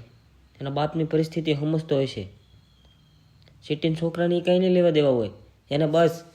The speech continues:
તૈયાર બેઠું બધું જમવા બમવા મળી જાય છે. તમારે એટલા બધા તેવડવાળીના હો તો એકવાર ગામડે જઈને ખેતી કરો, તમને પણ ખબર પડે કઈ રીતના ખેતી થાય.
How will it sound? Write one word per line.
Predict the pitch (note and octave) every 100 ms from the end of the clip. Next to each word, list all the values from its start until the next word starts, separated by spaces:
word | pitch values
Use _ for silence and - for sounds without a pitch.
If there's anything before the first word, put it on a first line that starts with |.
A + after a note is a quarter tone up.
| _ - _ _ _ _ -
તૈયાર | D3+ D#3+ D3+
બેઠું | D#3 D#3+
બધું | D3+ D#3
જમવા | C#3 D3+ D#3
બમવા | D3 D3+ D3+
મળી | C3+ C#3+ C#3+
જાય | C3+
છે. | B2+ B2 - - -
તમારે | C3+ D3 D3+
એટલા | D3+ D#3+ D#3+
બધા | D#3 D#3+
તેવડવાળીના | D#3+ D3+ D#3 D3+ D3+ D#3 D#3+
હો | D3 D3
તો | D#3 D#3+
એકવાર | D#3 D#3 D#3
ગામડે | C#3+ D3+ D#3 D3+
જઈને | D#3+
ખેતી | D#3 D3+ D#3 D#3+
કરો, | F3
તમને | D#3+ D#3 D#3+
પણ | D#3 D#3
ખબર | D3+ D#3 D3+
પડે | D3+ C#3+ A#2 - _ _ _ -
કઈ | D3
રીતના | D3+ D3+ D3+
ખેતી | - D3 D3
થાય. | C#3 C3+